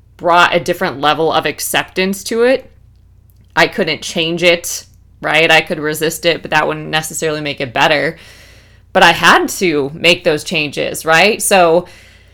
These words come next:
that is a little bit different, I would say, <laughs> than the changes that we make by choice, that we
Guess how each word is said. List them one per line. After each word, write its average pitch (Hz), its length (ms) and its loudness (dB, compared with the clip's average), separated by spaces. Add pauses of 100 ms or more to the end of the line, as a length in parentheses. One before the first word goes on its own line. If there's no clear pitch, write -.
(440)
that 220 280 6
is 415 140 2
a 269 80 8
little 208 340 4
bit 160 340 0
different, 175 720 -2 (140)
I 185 140 6
would 151 240 -2
say, 190 640 0 (640)
<laughs> - 800 -8
than 208 220 2
the 208 120 -2
changes 254 480 -2
that 220 160 2
we 185 160 -2
make 165 420 0
by 143 600 2 (120)
choice, - 680 -2 (800)
that 165 240 2
we 196 560 0